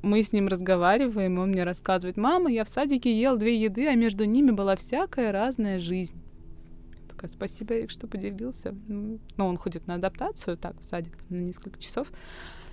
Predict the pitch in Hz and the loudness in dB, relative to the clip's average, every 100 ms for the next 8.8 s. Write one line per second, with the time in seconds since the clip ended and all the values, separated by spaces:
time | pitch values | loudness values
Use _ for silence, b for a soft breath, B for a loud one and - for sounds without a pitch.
0 | B 180 170 175 165 165 170 160 175 165 | B -6 -4 -4 -6 -6 -6 -4 -4 -6
1 | - 170 165 165 165 190 233 233 - 175 | -6 -6 -6 -6 -8 -12 -12 -14 -6 -4
2 | 175 165 - 190 - - 180 180 190 185 | -4 -6 -10 -14 -16 -6 0 2 4 4
3 | 175 - - - 180 190 - 175 170 180 | 0 -6 -10 -4 -2 -2 -2 -4 -2 -2
4 | 180 170 180 - - - 185 190 - 180 | -2 -4 -6 -4 -6 -4 -4 -4 -4 -6
5 | - - 175 180 208 - - 180 190 247 | -6 -8 -6 -6 -10 -12 -8 -2 0 2
6 | 233 202 190 190 180 175 170 175 170 175 | 0 0 -2 -2 -4 -4 -4 -4 -6 -6
7 | 180 233 B - 190 185 180 175 180 - | -6 -10 B 0 2 4 2 -2 -4 -2
8 | 180 175 - - - 175 175 | -2 -2 -4 -8 -8 -6 -6